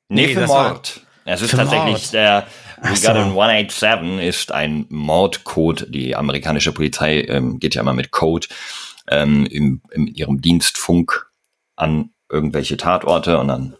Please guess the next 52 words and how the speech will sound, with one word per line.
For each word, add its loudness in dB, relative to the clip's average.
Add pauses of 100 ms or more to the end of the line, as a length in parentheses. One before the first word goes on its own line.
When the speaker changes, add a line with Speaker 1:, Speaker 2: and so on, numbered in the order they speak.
Speaker 1:
wenn, -6
wenn 0
dann 0
kommt, -2
„We 2
got 2
a 0
one 2
eight -2
seven“, 0
dann -2
wissen -6
alle -2
Bescheid, -4
„Oh, -8
da -10
wurde -6
jemand -10
umgebracht, -10
wir -20
müssen -10
schnell 0
hin.“ -2 (760)
Speaker 2:
Was, -2
und, -2
und 0
was 0
war 4
der 4
einunddreißiger 0
Move? 0
Das 0
ist 0
Untreue 0
oder 2
Verrat 0
oder 0
sowas, 2
Speaker 1:
Ich, 0
Speaker 2:
ne? 4
Speaker 1:
ja, 4
ich -8
glaube 0
das, -6
ja, -6
ja. -14
Der -6
einunddreißiger 0
Speaker 2:
Der 2
Speaker 1:
ist -4
ein -6
Verräter. 0